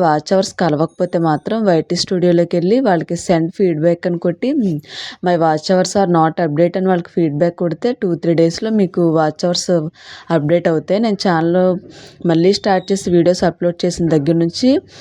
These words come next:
నాకు వ్యూస్ బాగానే వస్తున్నాయి, కానీ వాచ్ అవర్స్ నాకు ఏకంగా త్రీ థౌజండ్, త్రీ హండ్రెడ్ వాచ్ అవర్స్ వచ్చినాయి. అయినా సరే అసలు అది ఒక్క సెకండ్ వాచ్ అవర్ కూడా నాకు వైటీ స్టూడియోలో యాడ్ అవ్వలేదు.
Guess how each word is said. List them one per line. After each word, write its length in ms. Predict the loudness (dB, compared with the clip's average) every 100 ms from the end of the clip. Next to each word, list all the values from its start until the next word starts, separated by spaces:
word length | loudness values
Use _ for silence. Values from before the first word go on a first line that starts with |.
| -16 -2
నాకు 200 | 0 2
వ్యూస్ 260 | 2 2 0
బాగానే 280 | -2 0 0
వస్తున్నాయి, 400 | -2 -2 -2 0
కానీ 180 | 0 0
వాచ్ 340 | 2 0 0 -2
అవర్స్ 240 | -2 -2
నాకు 260 | -2 -2 0
ఏకంగా 340 | -4 -2 -2 0
త్రీ 160 | 0
థౌజండ్, 480 | 0 2 0 2 0 0
త్రీ 140 | 0
హండ్రెడ్ 280 | 0 0 0
వాచ్ 220 | 0 0
అవర్స్ 200 | 0 0 -2
వచ్చినాయి. 400 | -2 0 0 0 -6 -14 -10 -2
అయినా 240 | 0 2
సరే 200 | 2 0
అసలు 180 | 2 2
అది 120 | 2 2
ఒక్క 280 | 0 -2 0 2 2 0 -4
సెకండ్ 440 | -4 -2 0 0 0 2
వాచ్ 280 | 2 2
అవర్ 180 | 2 2
కూడా 160 | 0 0
నాకు 240 | 0 0 0 2 2
వైటీ 300 | 2 2 -2
స్టూడియోలో 380 | -2 0 2 4 2
యాడ్ 200 | 2 2
అవ్వలేదు. 380 | 2 2 0